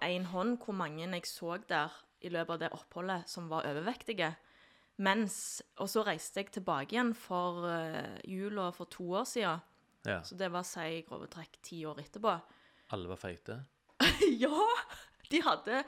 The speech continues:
Speaker 1: Mac-en overalt, og
Speaker 2: Åh, den der helsikes
Speaker 1: Ja,
Speaker 2: bubble
Speaker 1: de hadde
Speaker 2: teen.
Speaker 1: fått så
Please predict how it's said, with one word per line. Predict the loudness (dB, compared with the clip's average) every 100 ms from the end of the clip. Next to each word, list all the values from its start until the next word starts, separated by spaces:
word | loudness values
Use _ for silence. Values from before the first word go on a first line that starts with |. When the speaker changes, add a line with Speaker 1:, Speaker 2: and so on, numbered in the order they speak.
| -4 0
Speaker 1:
Mac-en | 2 2 0 2 4
overalt, | 4 2 0 2 0 -2 -10 -10 0
og | 2 4 2
Speaker 2:
Åh, | 0 -2
den | 0
der | 2 4
helsikes | 2 2 4
Speaker 1:
Ja, | 4 4
Speaker 2:
bubble | 2 2 0
Speaker 1:
de | 4
hadde | 6 6
Speaker 2:
teen. | 2
Speaker 1:
fått | -2 -2
så | -2 2